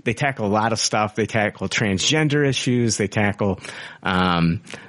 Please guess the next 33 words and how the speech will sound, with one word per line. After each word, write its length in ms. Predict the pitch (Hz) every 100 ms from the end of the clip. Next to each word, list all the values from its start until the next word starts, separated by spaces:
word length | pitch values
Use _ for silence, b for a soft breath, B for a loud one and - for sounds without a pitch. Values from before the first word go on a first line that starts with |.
| -
the 100 | 117
character 460 | 135 127 110 113
of 100 | 92
Missy 680 | 107 127 143 - 139 127 123 B B B
and 240 | 104 98
how 440 | 87 101 101 98 107
she's 240 | - 104
got 220 | 110 87
one 180 | 95 107
parent 360 | 98 104 104 - _ b b b
who's 220 | 101 98
black, 500 | - 120 131 120 -
one 160 | 104 92
parent 280 | 107 87 -
that's 220 | 92 -
white, 460 | 107 117 117 120 -
and, 400 | 92 90 87 - B B B
and 240 | 101 95 82
how 480 | 98 95 92 92 -
now 240 | 98 98
she, 280 | 92 - -
she's 400 | - - - 98
never 240 | 101 98 104
been 180 | 104 95
able 280 | 95 101
to 500 | 90 - 101 92 87 - B B B
kind 220 | - 98
of, 80 | 95
like, 160 | 90 - - B B B
uh, 160 | 101 92
her 100 | 87
parents 380 | - 120 104 104
have 100 | 90